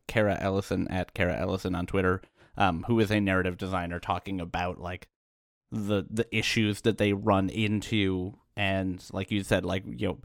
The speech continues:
budget allocation and time allocation restrictions, and where that ends up leaving narratives and things that people look at as issues in stories and complain about,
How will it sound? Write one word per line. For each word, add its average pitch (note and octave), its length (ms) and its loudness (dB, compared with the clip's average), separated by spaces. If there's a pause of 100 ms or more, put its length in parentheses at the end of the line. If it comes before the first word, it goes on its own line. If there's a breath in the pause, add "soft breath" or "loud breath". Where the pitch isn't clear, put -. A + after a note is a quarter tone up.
(300 loud breath)
budget A2+ 520 4
allocation G2+ 760 2
and F#2+ 120 0
time G2 360 0
allocation F2+ 640 -2
restrictions, F2+ 680 -2
and F2+ 140 -2
where F#2+ 180 4
that G2 220 2
ends F#2+ 260 -2
up F#2+ 160 0
leaving F#2 500 -4
narratives F#2+ 600 0
and G2 240 -2 (320 loud breath)
things C3 300 6
that C3 180 2
people A#2 420 2
look A#2 400 0
at A2 340 2
as G#2+ 360 0
issues A#2 440 2
in G#2+ 200 -2
stories G#2 520 4
and G#2 240 -4
complain G#2 400 0
about, G2 300 2